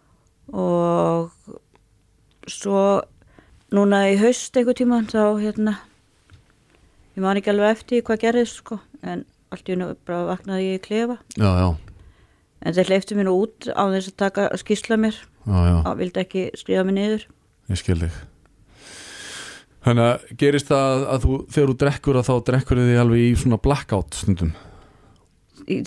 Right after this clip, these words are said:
Speaker 1: e, sko, ég, oft á tíðum, sko.
Speaker 2: Já, já.
Speaker 1: En ég er búin að reyna að passa það núna undanfarið, af því ég er að reyna að drekka mig svolítið niður áður en fyrir Vog.
Speaker 2: Já, einmitt.
Speaker 1: Þannig að þetta hefur verið, en samt, sko, er það stundu þannig að þú sé alveg, bíddu, hva-,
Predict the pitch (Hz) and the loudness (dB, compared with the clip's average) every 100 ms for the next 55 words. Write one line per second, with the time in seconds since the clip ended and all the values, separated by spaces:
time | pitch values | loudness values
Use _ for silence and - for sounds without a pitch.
0 | - 131 - - 196 190 190 - - 214 | 0 2 0 -2 0 2 2 0 0 0
1 | - - - 165 151 143 - - - 104 | -4 -14 -6 -2 -2 -4 -12 -14 -2 2
2 | 92 82 - _ _ - 160 - 175 - | 2 0 -4 _ _ -8 -8 -8 -14 -20
3 | _ _ _ _ - - _ - - _ | _ _ _ _ -20 -20 _ -20 -20 _
4 | - 170 175 170 175 170 190 180 180 170 | -10 -6 -4 -2 0 -2 -2 -2 -2 0
5 | 160 160 147 160 160 160 151 156 160 156 | 0 0 -2 -2 -2 0 -2 -4 -10 -8
6 | 151 151 156 160 156 - _ _ _ _ | -6 -4 -4 -2 -2 -4 _ _ _ _
7 | _ _ - 165 175 170 175 165 175 185 | _ _ -8 -4 -2 0 -2 0 0 2
8 | 202 220 214 190 185 185 185 185 196 214 | 2 2 0 -2 0 0 -2 0 -2 -2
9 | - - 98 80 73 _ _ _ _ _ | -6 -2 0 0 -2 _ _ _ _ _
10 | _ _ 87 78 78 - 170 170 170 175 | _ _ -4 -4 -4 -8 -2 0 2 2
11 | 175 180 139 - - 185 190 - - - | 2 0 -2 -4 -4 -4 -4 -12 -14 -6
12 | 170 - - 170 160 - 170 170 170 165 | -6 -6 -4 -2 -2 -2 -4 -4 -4 -2
13 | 151 143 147 151 139 139 135 _ - 143 | 0 0 -2 -4 -6 -4 -6 _ -12 -10
14 | 127 - 135 | -8 -6 -8